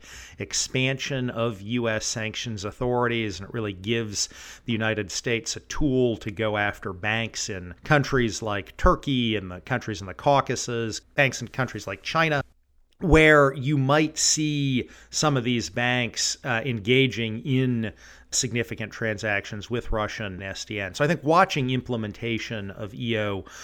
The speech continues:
fourteen one one four and exactly who gets targeted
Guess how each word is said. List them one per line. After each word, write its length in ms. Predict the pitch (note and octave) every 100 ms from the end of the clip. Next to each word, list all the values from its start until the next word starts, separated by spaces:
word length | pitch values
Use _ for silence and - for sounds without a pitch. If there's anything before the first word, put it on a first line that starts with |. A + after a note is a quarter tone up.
| - -
fourteen 440 | C#3+ A#2 B2 G#2
one 160 | A2 A2
one 180 | G#2+ G2+
four 420 | - E3 C#3 A#2
and 80 | G2+
exactly 500 | F#2+ A2+ G#2+ G#2+ G2
who 260 | - D#3
gets 340 | B2+ A2+ - -
targeted 680 | - A#2+ G#2+ G#2+ G2+ F#2+